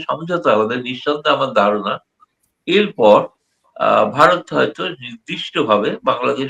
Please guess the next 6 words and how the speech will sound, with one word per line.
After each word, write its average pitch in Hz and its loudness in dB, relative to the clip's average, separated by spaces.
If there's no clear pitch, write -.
সম্পর্কে 127 -6
একটা 135 -12
সুনির্দিষ্ট 165 -10
নীতি 127 -8
গ্রহণ 156 4
করবে, 151 -6